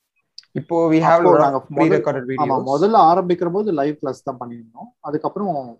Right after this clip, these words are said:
Speaker 2: over a period of time வந்து நாங்க என்ன பார்த்தோம்னா, people did not attend live classes.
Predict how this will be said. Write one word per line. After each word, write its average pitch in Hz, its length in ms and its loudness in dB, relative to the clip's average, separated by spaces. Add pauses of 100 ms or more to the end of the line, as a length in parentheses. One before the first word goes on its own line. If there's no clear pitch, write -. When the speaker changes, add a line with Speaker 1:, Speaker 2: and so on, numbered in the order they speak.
Speaker 2:
over 160 300 2
a - 20 -10
period 170 260 2
of 170 140 -4
time 156 180 -8
வந்து 160 260 -6
நாங்க 135 240 -8
என்ன 151 220 -12
பார்த்தோம்னா, 151 480 -6 (500)
people 180 240 0
did 139 200 -6
not 190 220 -6
attend 160 340 -6
live 135 260 -6
classes. 139 580 -12